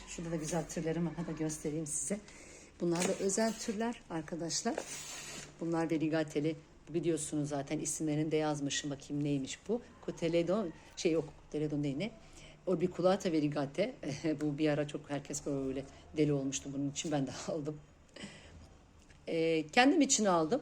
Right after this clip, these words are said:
Güzel güzel bakın iki tane bebekler de vermeye başladı. Kuru köktü. Köklendiler Allah'a şükür. Bu da az önce gösterdiğim o Bugudi variegate.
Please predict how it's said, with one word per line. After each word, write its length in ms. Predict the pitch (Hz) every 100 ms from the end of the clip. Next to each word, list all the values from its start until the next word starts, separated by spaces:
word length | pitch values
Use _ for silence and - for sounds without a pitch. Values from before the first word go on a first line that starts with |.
| 226
Güzel 260 | 220 247
güzel 220 | 214 233
bakın 220 | 226 220 220
iki 180 | 208
tane 240 | - 208 202
bebekler 420 | 190 196 214 208
de 100 | 185
vermeye 340 | 175 165 160
başladı. 380 | 156 151 - 190
Kuru 240 | - 226 233
köktü. 380 | 190 160 -
Köklendiler 560 | 247 208 196 180 180 170
Allah'a 300 | 156 165 160
şükür. 300 | 156 - 277 - - - -
Bu 140 | 277
da 220 | 277 349 -
az 140 | 254
önce 180 | 262 240
gösterdiğim 680 | 240 240 240 214 208 262
o 580 | 220 208 202 190 180 175 - - -
Bugudi 420 | 220 240 202 269
variegate. 760 | 233 190 151 151 147 185 240